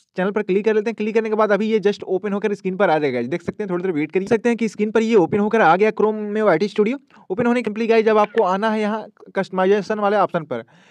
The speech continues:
यहाँ कस्टमाइजेशन वाला ऑप्शन दिखाई दे, इस पर आपको ईजीली क्लिक कर लेना।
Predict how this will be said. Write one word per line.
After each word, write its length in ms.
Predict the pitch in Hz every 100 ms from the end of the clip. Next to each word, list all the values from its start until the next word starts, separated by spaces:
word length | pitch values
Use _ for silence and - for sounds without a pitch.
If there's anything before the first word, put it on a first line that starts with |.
| -
यहाँ 100 | 185
कस्टमाइजेशन 540 | 196 185 196 196 196 220
वाला 180 | 214
ऑप्शन 180 | 190 214
दिखाई 160 | 208 208
दे, 80 | 202
इस 80 |
पर 80 | -
आपको 200 | 190 208
ईजीली 180 | 196 208
क्लिक 280 | 202 160 185
कर 80 | 208
लेना। 220 | 214